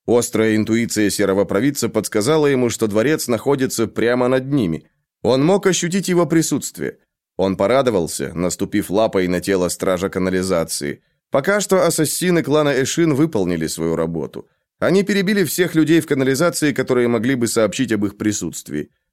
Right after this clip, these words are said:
Сейчас команды диверсантов должны были выйти на позицию у подножия скалы, на которой возвышался дворец. И, будем надеяться, Чанг Скуик тоже сейчас на месте. Танкуоль вынул из своей робы магический кристалл.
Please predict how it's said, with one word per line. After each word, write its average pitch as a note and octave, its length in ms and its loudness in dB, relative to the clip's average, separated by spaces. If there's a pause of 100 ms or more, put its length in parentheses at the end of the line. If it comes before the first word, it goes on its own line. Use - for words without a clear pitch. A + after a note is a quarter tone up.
(160)
Сейчас C3 440 0
команды F#2 380 0
диверсантов G#2+ 600 0
должны G#2 380 0
были A#2+ 160 0
выйти C#3 260 0
на C3+ 140 0
позицию C#3+ 480 0
у A#2+ 40 0
подножия B2 460 0
скалы, C#3+ 480 0 (140)
на B2 140 -2
которой A#2+ 320 -2
возвышался G2+ 600 -2
дворец. F2+ 540 -4 (380)
И, G#2+ 100 0
будем A#2+ 300 2
надеяться, C3 500 0
Чанг A2 400 0
Скуик G#2+ 400 -2
тоже B2 300 0
сейчас D2+ 480 -6
на E2+ 80 -4
месте. - 480 -6 (840)
Танкуоль G3+ 480 4
вынул F#3+ 380 2
из D3+ 200 2
своей D3 220 2
робы D3+ 320 2
магический A2 680 -2
кристалл. D#2+ 640 -4